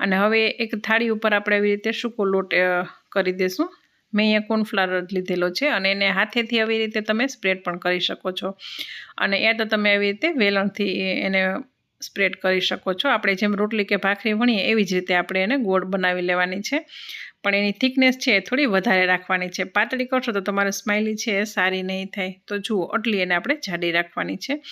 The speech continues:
તમે શેપ આપવા માટે મારી પાસે કૂકી કટર હતું, મેં એ લીધેલું છે, તો પણ તમારી પાસે કૂકી કટર ન હોય તો તમે કોઈ પણ વાટકી કે ગ્લાસનો પણ ઉપયોગ કરી શકો છો, તો ડબ્બીનું ઢાંકણું પણ લઈ શકો છો. અને જુઓ, આટલી આપણે જાડી રાખવાની છે. તો હવે એની આંખો બનાવવા માટે મેં અહીંયા સ્ટ્રો લીધેલી છે.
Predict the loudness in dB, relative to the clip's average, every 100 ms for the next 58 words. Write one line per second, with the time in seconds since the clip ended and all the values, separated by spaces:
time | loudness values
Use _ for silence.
0 | -14 -14 -4 0 0 2 0 0 -4 -2
1 | -2 -2 0 0 2 0 0 -2 -2 -10
2 | -8 -8 -4 0 0 0 -2 -2 -2 0
3 | 0 -2 -2 -2 -2 -2 -4 -4 -6 -6
4 | -6 -4 -2 -2 0 -2 -2 -6 -6 -8
5 | -8 -4 -2 0 0 0 -2 -4 -6 -4
6 | -4 -4 -2 -2 2 0 0 -8 -8 -6
7 | -6 0 0 -2 -10 -8 -6 -6 -4 -2
8 | 0 0 -2 -4 -4 -2 0 0 2 2
9 | 2 2 0 -2 -4 -4 -4 -2 -2 -6
10 | -6 -8 -8 -12 -14 -20 -18 -18 -18 -6
11 | -2 0 2 0 2 0 2 2 2 -2
12 | 0 -2 0 0 0 0 -6 -4 -8 -8
13 | -10 _ _ _ _ -2 0 2 2 2
14 | 0 0 2 4 4 2 0 0 2 2
15 | 2 0 -4 0 2 2 0 0 -2 -2
16 | -4